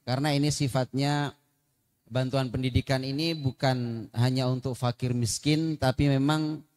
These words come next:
eh, kita arahkan ke sabilillah. Jadi yang mendapatkan ini harus ikut berkompetisi atau ikut seleksi, Bu.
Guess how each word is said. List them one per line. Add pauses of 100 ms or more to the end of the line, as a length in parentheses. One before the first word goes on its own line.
(420)
eh, (320)
kita
arahkan
ke
sabilillah. (800)
Jadi
yang
mendapatkan
ini
harus
ikut
berkompetisi
atau (240)
ikut
seleksi,
Bu.